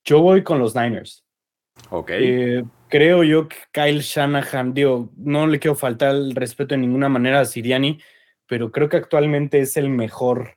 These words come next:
Speaker 1: head coach que hay en la N F L.
Speaker 2: Ujú.
Speaker 1: Creo que lo que ha logrado esta temporada es impresionante y yo creo que con un juego, eh, por, por ambos lados, ¿no? Con un juego terrestre que, que va a estar funcionando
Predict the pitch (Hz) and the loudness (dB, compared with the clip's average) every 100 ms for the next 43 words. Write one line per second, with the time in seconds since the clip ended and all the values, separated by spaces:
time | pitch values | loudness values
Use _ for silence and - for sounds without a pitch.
0 | _ - 120 113 127 123 - - 123 120 | _ -8 -8 -4 -4 -4 -4 -4 -2 -2
1 | 120 120 117 120 120 151 185 _ _ - | 0 -2 -2 -2 -2 -2 -4 _ _ -14
2 | 92 85 127 120 131 110 135 135 135 131 | -14 -8 -4 0 0 0 2 2 4 4
3 | 135 131 113 120 120 127 127 131 117 117 | 2 -2 -4 -2 2 0 0 -4 -4 -4
4 | - 117 127 131 156 175 _ _ _ _ | -4 -2 -2 0 -2 -4 _ _ _ _
5 | _ _ - 131 127 131 - - 139 147 | _ _ -6 -2 0 -2 -6 -10 2 2
6 | 139 160 147 139 135 131 139 156 151 147 | 4 0 -2 -4 -2 0 0 0 4 6
7 | 147 147 139 127 120 113 _ _ _ _ | 6 2 0 -4 -4 -6 _ _ _ _
8 | _ _ _ _ - 147 127 151 151 151 | _ _ _ _ 0 2 4 4 4 4
9 | 143 139 113 127 147 143 156 170 170 160 | 2 2 0 -2 -2 -2 -2 0 0 0
10 | 151 127 127 139 - 143 139 123 117 113 | 0 -4 -4 -6 -4 -4 -4 -6 -6 -6
11 | 117 _ _ _ _ 131 123 143 147 151 | -10 _ _ _ _ -2 2 2 2 -2
12 | 139 147 127 127 120 127 135 151 170 | -2 -4 -6 -4 -2 -2 0 -2 -4